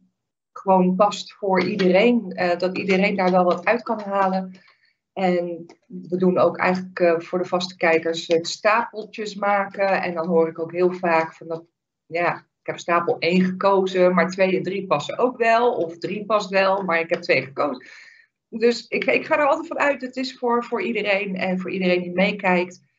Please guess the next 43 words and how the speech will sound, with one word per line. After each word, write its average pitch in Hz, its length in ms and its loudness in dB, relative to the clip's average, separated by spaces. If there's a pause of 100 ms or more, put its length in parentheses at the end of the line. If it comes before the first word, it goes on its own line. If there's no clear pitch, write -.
(360)
En 185 340 2
als 185 260 0
je 180 160 0
via 180 300 2
YouTube 185 440 2
zit 170 400 0
en, 165 280 -2
ehm, 151 380 2
in, 180 200 2
in 180 240 6
je, 160 300 4
in 175 140 0
je 160 100 0
hoofd 196 380 2
een, 196 160 -2
eh, 190 100 -4
stapeltje 185 540 0
kiest, - 280 -6
dat 185 220 0
telt 226 320 -2
net 233 220 0
zo 202 180 -4
goed 190 340 -4
als 185 200 0
dat 185 200 4
je 185 60 -2
het 185 80 -6
hier 180 240 6
in 170 200 -2
de, 160 260 4
in 175 100 -8
de 165 60 0
reacties 160 500 -4
zet. 143 280 -6 (920)
Dus 208 160 -2
ik 254 240 2
ga 247 180 0
er 226 80 4
altijd, 214 300 -2
eh, 202 240 0
helemaal 254 260 0
van 175 160 -10
uit. 175 340 -2